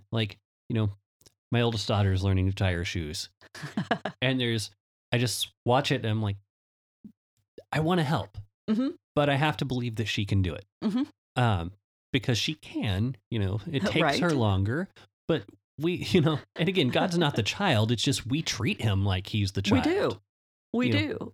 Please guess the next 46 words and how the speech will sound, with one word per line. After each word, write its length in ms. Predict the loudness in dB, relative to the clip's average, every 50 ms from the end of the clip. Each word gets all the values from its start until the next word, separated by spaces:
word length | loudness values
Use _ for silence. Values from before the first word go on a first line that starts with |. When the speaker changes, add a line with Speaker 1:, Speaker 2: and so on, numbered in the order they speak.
| _ -8
Speaker 1:
like, 160 | -6 -6 -2 -2
"You 80 | 0 2
don't 200 | 2 2 2 2
know 100 | 2 2
what's 160 | 2 0 0
going 260 | 2 2 4 4 4
on. 200 | 4 4 4 4
You 100 | 2 2
just 160 | 0 0 -2
showed 200 | -2 -2 0 0
up 180 | 0 0 0 0
on 80 | 0 0
the 60 | 0
scene." 280 | 0 2 2 2 2 2
But 140 | 0 0
no, 100 | 0 -2
he 120 | 0 0 -2
was 80 | -2 -2
there 160 | -2 -2 -2
the 80 | -2 -2
whole 120 | -4 -6
time. 160 | -10 -8 -4 -2
Speaker 2:
Well, 140 | -2 0 2
uh, 160 | 2 0 0
how 100 | 0 0
many 160 | 0 0 0 0
times 280 | -2 -4 -4 -4 -4
do 100 | -2 -2
we 100 | 0 0
amend 260 | 2 2 0 0 0
his 160 | 0 -2 -2 -4
word? 340 | -4 -4 -4 -6 -8 -10 -8 -4
"Well, 340 | -2 0 2 2 2 0 -2 -4 -4
we 140 | -4 -2 -2
know 580 | 0 0 2 2 2 2 2 0 0 -2 -2 -2
that 300 | 0 0 0 0 0 0
it 160 | -2 -2 -2
says 260 | 0 0 0 0 0
this 280 | -2 -2 -2 -2 -2 -2
in 60 | -2
the 60 | 0 2
Bible, 320 | 2 2 2 2 0 0
but 140 | 0 0 0
it 180 | 0 0 -2 -4
really 480 | -4 -2 0 0 0 2 2 2 2 2
means 540 | 2 2 2 2 2 2 0 0 -2 -6